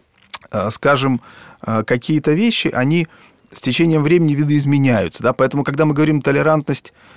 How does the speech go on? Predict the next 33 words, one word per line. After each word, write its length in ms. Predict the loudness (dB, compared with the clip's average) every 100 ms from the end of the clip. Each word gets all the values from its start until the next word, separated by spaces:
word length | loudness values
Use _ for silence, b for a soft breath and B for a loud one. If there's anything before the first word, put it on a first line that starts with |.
| b
а, 540 | -8 -2 0 2 0 -2
возник-, 420 | -4 0 0 0 -2
как 140 | -2
вы 80 | -2
сказали, 340 | 0 0 2
да, 140 | 2 2
возникла 540 | 2 2 0 0 -2
вот 240 | -4 -6 -14
в, 420 | -14 -14 -10 -10
в, 100 | -6
в 180 | -8 -8
христианской, 760 | -8 -4 0 0 0 -6 -8 -8
э, 200 | -8 -8 -6
культуре, 420 | -4 -2 0 0
да, 100 | -2
в 40 |
христианском 440 | -4 -4 -4 -4 -6
пространстве 440 | -4 -2 -2 -4
смысловом, 420 | -6 -4 0 0 -2 B B -12
и 200 | -6 0
да, 180 | 2 2
и 80 | 2
нет, 260 | 2 -2 -2
да, 140 | -4
потому 320 | -2 -2 -2
что 200 | -2 -4 B -6
уж 160 | -2
она 160 | 0 0
точно 380 | 2 0 2 0
не 180 | 0 0
является, 640 | 0 2 2 0 0 -2 -2 B B B -4
не 160 | 0 2
является, 680 | 2 2 2 2 0 -2